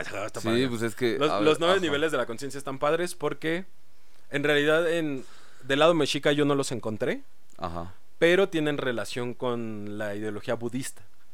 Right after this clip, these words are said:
Speaker 2: Ok.
Speaker 1: que también te habla de los nueve niveles de la conciencia. Se supone que los cinco niveles primarios son tus sentidos. Es la conciencia visual, la conciencia auditiva, la conciencia olfatoria,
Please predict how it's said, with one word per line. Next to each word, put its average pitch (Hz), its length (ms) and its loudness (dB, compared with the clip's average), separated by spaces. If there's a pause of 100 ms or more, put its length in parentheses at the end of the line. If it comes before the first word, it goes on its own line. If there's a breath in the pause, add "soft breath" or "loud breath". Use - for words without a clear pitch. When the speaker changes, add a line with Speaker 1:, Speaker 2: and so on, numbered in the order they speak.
(120)
Speaker 2:
Ok. - 260 -8 (180)
Speaker 1:
que 117 100 -4
también 123 260 -2
te 135 80 2
habla 127 160 4
de 113 80 2
los 104 140 -4
nueve 117 180 -2
niveles 104 300 -4
de 98 80 -6
la 98 80 -6
conciencia. 113 440 -8 (360 soft breath)
Se 160 120 -2
supone 190 320 4
que 170 140 4
los 127 180 2
cinco 151 380 0
niveles 127 640 0 (260)
primarios 123 720 2 (340 soft breath)
son 143 220 2
tus 147 140 0
sentidos. 110 580 -4 (360 soft breath)
Es 143 140 2
la 143 140 4
conciencia 113 400 -4
visual, 147 540 4
la 127 120 2
conciencia 110 400 -6
auditiva, 147 560 -2
la 117 140 -4
conciencia 110 360 -8
olfatoria, 135 600 -2